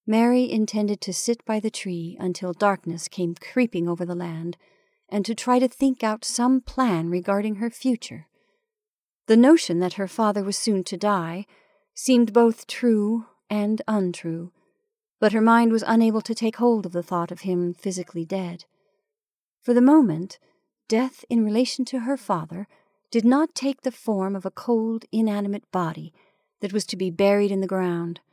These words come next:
Instead, it seemed to her that her father was not to die,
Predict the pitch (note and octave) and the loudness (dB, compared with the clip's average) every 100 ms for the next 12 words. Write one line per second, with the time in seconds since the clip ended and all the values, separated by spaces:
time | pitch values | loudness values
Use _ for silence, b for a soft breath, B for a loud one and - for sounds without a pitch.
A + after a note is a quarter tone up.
0 | _ _ _ _ _ _ A3 G#3 - - | _ _ _ _ _ _ 0 0 0 -2
1 | A#3+ D#3 E3+ F#3 _ _ _ _ - - | -2 -2 -6 -12 _ _ _ _ -6 -2
2 | - D#4+ C4+ F3 E3 F3 G3 A3 - A3 | 4 4 4 -2 -8 -8 -6 -6 -4 0
3 | A3 A3+ A#3 A3+ G#3+ C#4 - F3+ D3 D3+ | 2 0 0 0 0 -2 -6 -8 -8 -8
4 | E3 | -12